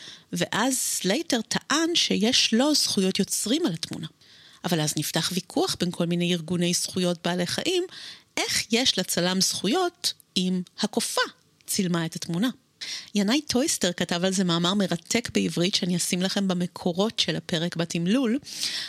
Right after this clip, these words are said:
ובו הוא טען שעצם הניסיון לייחס בכלל זכויות יוצרים לקופה, זה בעצם לייחס לה יכולת בחירה, ומסגור, ורפלקציה, וידיעה. אבל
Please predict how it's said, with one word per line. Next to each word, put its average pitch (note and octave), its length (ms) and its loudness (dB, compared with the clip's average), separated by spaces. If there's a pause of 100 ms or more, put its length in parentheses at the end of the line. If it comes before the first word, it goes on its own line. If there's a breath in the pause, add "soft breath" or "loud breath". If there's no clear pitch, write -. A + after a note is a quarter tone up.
(200 loud breath)
ובו G3 220 2
הוא G4 120 2
טען D#4+ 400 0
שעצם - 760 0
הניסיון B3+ 560 2
לייחס A#3+ 720 0
בכלל F3+ 260 0
זכויות F3+ 480 0
יוצרים F#3+ 360 -2
לקופה, C4 500 0 (480 loud breath)
זה A3 60 0
בעצם D#4+ 320 0
לייחס B3+ 480 2
לה C#4+ 60 2
יכולת G#3+ 360 0 (100)
בחירה, F#3 500 0 (540 soft breath)
ומסגור, F3 1000 0 (400 loud breath)
ורפלקציה, F3 1160 0
וידיעה. F3+ 800 0 (800 loud breath)
אבל F#3 300 0